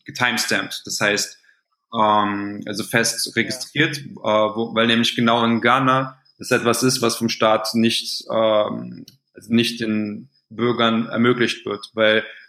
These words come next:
Speaker 1: also dort viele, äh, lokale Farmer also Probleme und Konflikte haben und dadurch also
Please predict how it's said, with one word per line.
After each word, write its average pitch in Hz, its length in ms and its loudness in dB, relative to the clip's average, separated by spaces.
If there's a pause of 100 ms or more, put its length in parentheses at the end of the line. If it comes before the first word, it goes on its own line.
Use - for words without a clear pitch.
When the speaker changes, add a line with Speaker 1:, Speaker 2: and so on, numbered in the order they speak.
Speaker 1:
also 107 240 -8
dort 123 260 4
viele, 135 320 4
äh, 117 640 4
lokale 117 520 0
Farmer 120 600 0
also 101 220 -4 (120)
Probleme 123 440 2
und 110 160 0
Konflikte 131 500 -2
haben 110 260 0
und 104 80 -2
dadurch 110 280 2
also 107 300 0